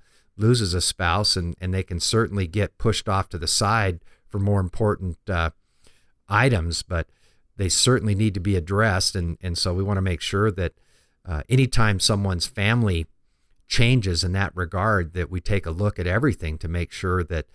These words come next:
not only the income is addressed, but their beneficiaries are updated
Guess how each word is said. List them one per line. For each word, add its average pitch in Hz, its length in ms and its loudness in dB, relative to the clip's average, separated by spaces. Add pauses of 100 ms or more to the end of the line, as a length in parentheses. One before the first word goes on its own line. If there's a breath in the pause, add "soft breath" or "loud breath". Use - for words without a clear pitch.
(420 soft breath)
not 101 160 2
only 101 220 2
the 85 240 0
income 127 420 4
is 107 140 2
addressed, 98 640 2
but 85 200 -6
their 92 100 -4
beneficiaries 104 1040 2 (340)
are 80 560 0
updated 104 800 0